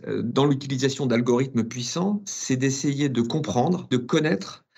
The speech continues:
à la fois les motifs de sollicitation, pourquoi nos clients nous contactent, qu'est-ce qu'ils nous racontent sur notre enseigne, ce qui va bien, ce qui va pas bien, quels sont les signaux faibles. Et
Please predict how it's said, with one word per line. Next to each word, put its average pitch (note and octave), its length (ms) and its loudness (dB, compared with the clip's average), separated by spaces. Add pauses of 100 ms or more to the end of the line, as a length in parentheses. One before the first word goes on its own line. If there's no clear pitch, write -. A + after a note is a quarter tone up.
(140)
à C#3 120 0
la D3+ 100 4
fois E3 560 0
les A#2+ 180 4
motifs E3+ 560 0
de D3 120 0
sollicitation, C3+ 680 -4
pourquoi G3 760 2
nos C#3 160 0
clients C#3 320 -2
nous C3+ 100 -2
contactent, B2 560 -4 (140)
qu'est-ce F3+ 180 0
qu'ils E3 100 0
nous C#3 80 6
racontent D#3+ 380 2
sur F#3+ 140 -2
notre C3+ 200 -4
enseigne, B2+ 440 0
ce - 100 -8
qui - 100 -4
va C#3 140 4
bien, A#2+ 240 0
ce - 80 -10
qui - 100 -6
va A#2+ 120 0
pas B2+ 120 0
bien, C3 320 0 (320)
quels C3+ 160 0
sont D3+ 160 -4
les C3+ 80 4
signaux E3 360 2
faibles. E3+ 460 0 (220)
Et - 180 -2